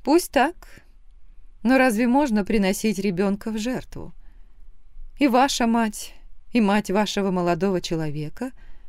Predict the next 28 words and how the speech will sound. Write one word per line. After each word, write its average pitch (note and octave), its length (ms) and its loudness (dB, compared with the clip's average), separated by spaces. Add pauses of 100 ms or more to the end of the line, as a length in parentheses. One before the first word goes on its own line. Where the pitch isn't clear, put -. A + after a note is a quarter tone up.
(300)
вполне G#3+ 520 4
могли F#3 340 2
посещать F3+ 600 2
вечера F3+ 440 2
знакомств E3 760 -4 (500)
и G#3 100 2
в - 80 -4
конце B3+ 380 4
концов D4 460 2
выйти F#3+ 480 0
замуж G3+ 400 2
повторно. B3+ 640 -2 (1080)
Но C#4+ 200 6
они F#4 240 4
вместо B3 360 2
этого G#3+ 320 2
решили, B3+ 520 0
что - 200 -2
справятся F3+ 640 0
в D3+ 40 0
одиночку. D#3+ 760 -6 (920)
Не C4 200 8
вижу E4+ 280 10
иных D4+ 380 6
причин, A#3+ 540 0
кроме G#3+ 320 2
желания F#3 600 4
самореализоваться. F#3+ 1300 0